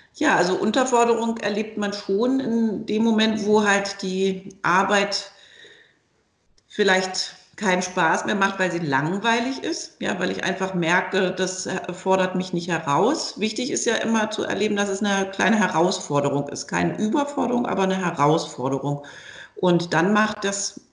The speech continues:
Arbeiten oder ja auch der Sport in der Freizeit auch Spaß. Und, äh,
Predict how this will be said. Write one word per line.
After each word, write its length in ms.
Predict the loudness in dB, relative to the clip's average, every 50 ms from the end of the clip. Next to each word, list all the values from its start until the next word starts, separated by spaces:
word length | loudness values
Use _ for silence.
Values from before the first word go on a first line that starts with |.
| _ _ -4 0
Arbeiten 880 | 2 2 4 4 2 2 2 0 0 -2 -2 0 0 0 -2 -2 -4 -6
oder 240 | -6 -4 -2 -2
ja 260 | 0 0 0 0 0 0
auch 120 | -2 -2
der 180 | -2 -2 -2 -2
Sport 560 | -4 -6 -6 -2 0 2 4 4 2 2 0
in 120 | -2 -2 -2
der 100 | -4 -4
Freizeit 640 | -6 -4 -2 -2 -2 -2 -2 -2 -4 -4 -4 -6
auch 100 | -8 -8
Spaß. 640 | -8 -10 -6 -2 0 2 2 2 2 0 -2 -4 -4
Und, 380 | -4 -2 -2 -2 -4 -4 -4
äh, 220 | 0 2 2 2